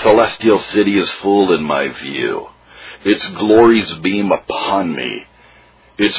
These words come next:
breezes fan me. Its odors are wafted to me. Its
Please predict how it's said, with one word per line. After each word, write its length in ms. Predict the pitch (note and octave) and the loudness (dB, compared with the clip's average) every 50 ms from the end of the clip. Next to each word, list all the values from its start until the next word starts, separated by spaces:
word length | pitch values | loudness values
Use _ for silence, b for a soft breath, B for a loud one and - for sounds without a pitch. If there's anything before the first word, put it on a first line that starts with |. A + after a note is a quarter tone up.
| F2+ D#2+ | -6 -4
breezes 520 | F#2+ G2+ A2+ A#2 A2+ A2 - G2 F#2+ F2 - - - - | 0 2 2 2 2 0 0 -2 -2 -2 -2 -6 -8 -6
fan 380 | F#2+ F2 F#2 F#2+ F#2+ F#2 E2 | -6 -4 -2 -2 -2 -4 -4
me. 340 | C#2+ C2 B1 G#1 G#1 A1+ - _ _ _ b b b b b b | -6 -8 -8 -8 -10 -12 -16 _ _ _ b b b b b b
Its 200 | G2 G2 - - | -2 -2 0 2
odors 480 | A2+ A#2 B2 A#2+ A2+ A#2 A2 G2+ F#2 - | 4 6 6 6 6 6 4 4 2 0
are 160 | F2+ F2 D#2+ | 0 0 0
wafted 640 | C#2+ D2 D2 D2 D#2+ E2+ - - - F#2 E2+ D2+ - | 2 2 2 2 2 0 -2 -6 -8 -8 -8 -8 -8
to 260 | - - F#2 F2+ F#2 | -8 -6 -6 -6 -6
me. 340 | F2 D#2 C#2+ B1+ B1+ G#1+ G#1+ - _ _ B B B B B | -6 -8 -8 -8 -10 -12 -14 -18 _ _ B B B B B
Its 240 | - G2 G#2+ A2 | -2 -2 -2 -2